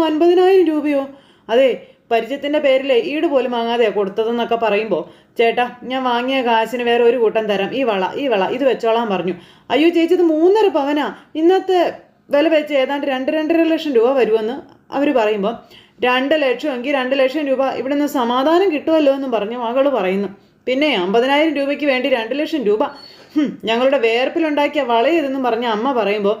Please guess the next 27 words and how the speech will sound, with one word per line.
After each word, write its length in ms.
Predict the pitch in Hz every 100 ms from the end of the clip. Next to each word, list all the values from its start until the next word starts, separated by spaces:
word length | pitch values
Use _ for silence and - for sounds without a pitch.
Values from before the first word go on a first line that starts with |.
| - -
"അല്ലെങ്കിൽ 360 | 220 254 294 285
പിന്നെ 200 | 240 254
കാശ് 440 | 254 233 240 294
എന്ന് 240 | 262 247 277
തിരിച്ചു 320 | 262 233 277
കൊടുക്കുമെന്ന് 460 | 233 220 240 247 240
അമ്മ 120 | 247
വ്യക്തമായിട്ടങ്ങ് 560 | 233 233 262 233 233
പറയാൻ" 380 | 214 196 202 196
പറഞ്ഞു. 280 | 240 226 196 - - - _ 226
"എടി 140 | 247
മോളെ, 360 | 254 233 226 214 - _ 226
നീ 120 | 302
ഇതിനകത്ത് 340 | 285 240 240
ഇടപെടണ്ട" 500 | 240 233 247 240 214
എന്ന് 200 | 233 233
പറഞ്ഞപ്പോ, 320 | 233 208 220 269
"ഞാൻ 300 | 277 311 240
ഇടപെടും, 480 | 220 247 214 190 - - _
എത്രാം 420 | 220 233 285 302
തീയതി 260 | 254 220 254 247
കാശ് 300 | 226 254 302
കൊടുക്കാൻ 340 | 220 214 240
പറ്റുമെന്ന് 320 | 214 214 240
കൃത്യമായിട്ട് 480 | 262 254 302 247 233
അച്ഛൻ 220 | 226 240
പറയണം, 280 | 220 208 -